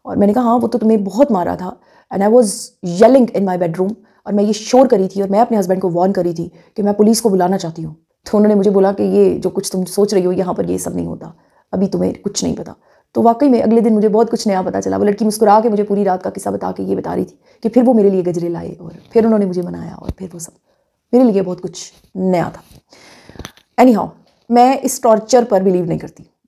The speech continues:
मेरी नज़र में ये कोई टॉर्चर नहीं है। इसके अलावा भी even अगर एक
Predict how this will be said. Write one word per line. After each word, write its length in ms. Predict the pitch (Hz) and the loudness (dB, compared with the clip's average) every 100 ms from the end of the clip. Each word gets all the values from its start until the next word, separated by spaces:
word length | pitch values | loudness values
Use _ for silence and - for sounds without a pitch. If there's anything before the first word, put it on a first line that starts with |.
| 220 | 2
मेरी 140 | 247 | 4
नज़र 180 | 233 226 | 6 4
में 100 | 220 | 2
ये 80 | 202 | 2
कोई 140 | 180 | 0
टॉर्चर 300 | 175 160 - | -4 -10 -14
नहीं 100 | 156 | -16
है। 100 | 160 _ _ - | -20 _ _ -6
इसके 180 | 285 381 | 0 2
अलावा 220 | 311 294 | 4 2
भी 200 | 320 160 - _ _ _ _ _ _ 214 | 2 -6 -12 _ _ _ _ _ _ 0
even 240 | 233 233 | 2 4
अगर 220 | 208 226 | 4 0
एक 320 | 226 220 214 | 2 -2 -2